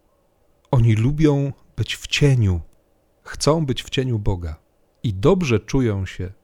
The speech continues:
w cieniu tych ludzi, którzy, którzy mają w sobie pokorę, którzy nie wyrastają ponad innych. Takich ludzi, którzy nie potrzebują mieć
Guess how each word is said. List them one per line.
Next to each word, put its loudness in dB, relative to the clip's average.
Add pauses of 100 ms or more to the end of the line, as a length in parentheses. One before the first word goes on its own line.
w -20
cieniu -4 (100)
tych -2
ludzi, -4 (720)
którzy, -8 (560)
którzy -4
mają 0
w -8
sobie -8
pokorę, -12 (400)
którzy -2
nie 6
wyrastają 0
ponad -8
innych. -6 (720)
Takich -4
ludzi, -4 (640)
którzy -8 (680)
nie -4
potrzebują -4
mieć -8